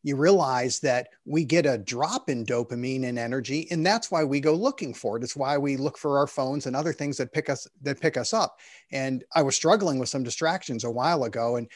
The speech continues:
the best thing I could do to come up with a way to combat that, and I, I say it transparently because it's silly, and I hadn't told anybody yet, but I made my own little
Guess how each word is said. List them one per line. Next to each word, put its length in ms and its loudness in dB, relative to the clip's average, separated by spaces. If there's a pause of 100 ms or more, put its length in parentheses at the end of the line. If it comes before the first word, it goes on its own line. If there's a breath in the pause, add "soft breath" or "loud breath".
(240 loud breath)
the 80 0
best 260 2
thing 160 2
I 120 0
could 180 -2
do 180 4
to 300 0
come 200 2
up 140 4
with 140 0
a 40 2
way 160 2
to 80 -2
combat 580 0
that, 280 -2
and 220 -4 (260 soft breath)
I, 60 -10 (160)
I 80 2
say 260 4
it 140 2
transparently 760 2
because 360 -2
it's 140 -4
silly, 420 2 (180 soft breath)
and 80 -12
I 60 -2
hadn't 160 0
told 200 6
anybody 420 0
yet, 260 4
but 240 -2 (260 loud breath)
I 160 6
made 220 6
my 180 2
own 180 2
little 540 4